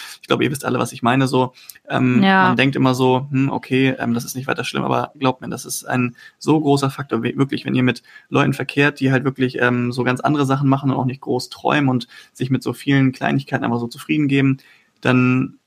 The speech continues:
Speaker 1: guckt ihr euch das ab und unterbewusst, ähm, seid ihr genauso. Ihr gebt, ihr gebt euch mit weniger zufrieden und deswegen ist es ganz wichtig, wirklich die Umgebung und der, der Kreis, mit dem man, ähm, verkehrt, mit dem man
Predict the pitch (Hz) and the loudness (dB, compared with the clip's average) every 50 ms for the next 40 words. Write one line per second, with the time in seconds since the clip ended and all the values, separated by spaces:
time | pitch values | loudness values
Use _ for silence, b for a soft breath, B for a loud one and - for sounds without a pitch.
0 | _ _ - - - 139 143 - 139 135 - 131 - - - 147 - 143 131 131 | _ _ -10 -8 -8 -4 0 0 0 0 0 -4 -2 -2 -2 -2 0 -2 -2 0
1 | 127 147 139 135 135 131 139 139 139 - - 131 131 131 131 123 131 127 127 131 | 0 0 0 0 0 0 0 0 -2 -2 -2 0 0 2 2 0 0 0 2 2
2 | 135 131 123 117 - - - 131 127 143 143 139 135 139 143 131 135 139 139 131 | 2 0 0 -2 -4 -2 -2 -2 -2 -2 0 0 0 0 2 2 2 2 2 2
3 | 131 131 - 135 - - 131 135 135 131 123 127 120 120 117 B B B B B | 0 -2 -4 -10 -6 -2 -2 0 0 0 0 0 -2 -2 -4 B B B B B
4 | - 135 135 131 135 131 127 120 120 120 127 143 139 135 139 139 - - - 143 | -8 -2 2 2 4 4 2 0 0 -2 -2 -2 -2 -2 -4 -6 -6 -10 -10 -8
5 | - 147 - - - 123 123 127 120 127 143 147 143 135 143 - 131 131 - - | -8 -8 -8 -4 -2 -2 0 0 2 2 2 2 2 2 2 0 0 -2 -4 -4
6 | - 131 127 127 123 123 - - - 120 120 - - 123 131 131 131 - - 117 | -2 0 2 2 2 0 0 -2 -6 -6 -6 -4 -2 0 0 0 0 -2 -6 -6
7 | 120 120 123 120 120 117 117 - - 131 120 113 - 110 - - - 135 127 117 | -2 -2 0 2 2 2 0 -2 -2 -4 -6 -6 -8 -12 -10 -4 0 0 0 0
8 | - 117 - 123 117 117 113 113 113 | 0 -4 -6 -2 0 0 2 2 0